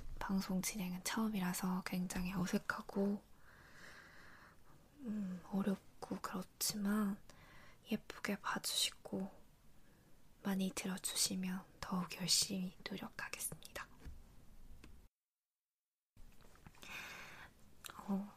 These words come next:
아침에 새벽 때는 비가 많이 내렸죠.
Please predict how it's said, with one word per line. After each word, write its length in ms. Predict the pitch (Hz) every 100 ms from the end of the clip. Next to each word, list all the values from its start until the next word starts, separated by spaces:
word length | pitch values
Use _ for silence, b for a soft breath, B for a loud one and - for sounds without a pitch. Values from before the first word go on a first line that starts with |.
| -
아침에 1300 | 208 - - - 254 240 226 220 214 208 208 208 220
새벽 400 | - 285 285 -
때는 300 | 208 196 196
비가 400 | - - 214 202
많이 280 | 190 180 185
내렸죠. 880 | 180 180 185 - - 180 214 226